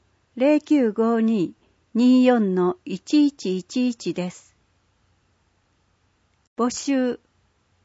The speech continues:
要約筆記者養成講座、パソコンコース。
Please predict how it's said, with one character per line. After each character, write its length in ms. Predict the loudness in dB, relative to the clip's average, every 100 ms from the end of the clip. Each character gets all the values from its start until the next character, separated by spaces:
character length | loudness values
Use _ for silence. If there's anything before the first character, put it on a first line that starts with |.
| _ _ _ _ _ _ _ -4
要 240 | 0 2
約 340 | 2 0 -2 -6
筆 160 | -6
記 220 | -8 -8 -8
者 240 | -4 -2
養 240 | -2 -2
成 260 | -2 -4 -4
講 260 | -4 -8 -8
座、 300 | -10 -12 -14 _ _ _ _
パ 120 | -10
ソ 220 | -4 -4
コ 160 | -2 -2
ン 80 | -4
コ 240 | -6 -8
ー 40 | -8
ス。 280 | -14 _